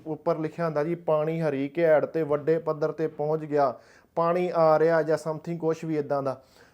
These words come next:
ਸੋ ਇੱਦਾਂ ਫਿਰ ਜਿਹੜੀਆਂ ਅਫਵਾਹਾਂ ਨੇ, ਲੋਕਾਂ ਦੇ ਵਿੱਚ ਡਰ ਦਾ ਮਾਹੌਲ ਪੈਦਾ ਕੀਤਾ ਜਾਂਦਾ। ਇੱਦਾਂ ਦੀ ਜਿਹੜੀ ਤੁਸੀਂ ਗੱਲਬਾਤ ਮੇਰੇ ਵੀਰੋ ਨਾ ਕਰੋ।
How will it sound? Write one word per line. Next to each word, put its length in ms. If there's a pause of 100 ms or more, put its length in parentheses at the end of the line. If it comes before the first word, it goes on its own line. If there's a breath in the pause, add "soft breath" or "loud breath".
(100)
ਸੋ 240
ਇੱਦਾਂ 680
ਫਿਰ 160
ਜਿਹੜੀਆਂ 280
ਅਫਵਾਹਾਂ 400
ਨੇ, 80
ਲੋਕਾਂ 400
ਦੇ 80
ਵਿੱਚ 160
ਡਰ 260
ਦਾ 180
ਮਾਹੌਲ 520
ਪੈਦਾ 360
ਕੀਤਾ 300
ਜਾਂਦਾ। 320
ਇੱਦਾਂ 360
ਦੀ 80
ਜਿਹੜੀ 200
ਤੁਸੀਂ 240
ਗੱਲਬਾਤ 440
ਮੇਰੇ 220
ਵੀਰੋ 220
ਨਾ 240
ਕਰੋ। 340